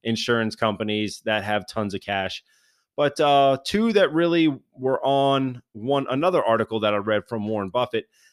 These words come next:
that really met this criteria that he is going to continue to buy, uh, this year, that's what it's looking like, is going to be Occidental Petroleum, which is, uh, the one that he started the position in last year. I believe he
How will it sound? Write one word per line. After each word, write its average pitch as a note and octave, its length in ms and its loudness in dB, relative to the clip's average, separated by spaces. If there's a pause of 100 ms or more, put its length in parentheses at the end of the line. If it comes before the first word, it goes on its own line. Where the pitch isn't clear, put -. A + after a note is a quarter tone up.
(160)
that A#2 120 -2
really A#2+ 320 2
met A#2+ 280 2
this A2+ 160 -2
criteria C3 720 2
that A2 220 0
he D3+ 180 2
is B2 140 2
going A2 240 0
to G#2 100 -6
continue G#2 500 -6
to - 100 -20
buy, F#2 440 -2 (440)
uh, E2 440 -6
this F#2 260 -4
year, F#2 180 -4
that's F2 280 -4
what F2+ 120 -6
it's F2 240 -12
looking G#2+ 460 0
like, F2 340 -4 (500)
is A2+ 180 -2
going B2 300 0
to B2 120 -4
be A2 480 0 (960)
Occidental A#2 600 0
Petroleum, A#2+ 680 0
which F#2 220 -8
is, F#2+ 300 -4
uh, F2+ 300 -4
the F2+ 100 -8
one G2 160 -6
that G2 80 -8
he G2+ 80 -8
started G2+ 280 -6
the G2 60 -6
position G#2 480 -4
in G#2 120 -6
last G2 360 -6
year. G#2+ 140 -4
I G#2 40 -4
believe F#2+ 220 -8
he G#2 180 -8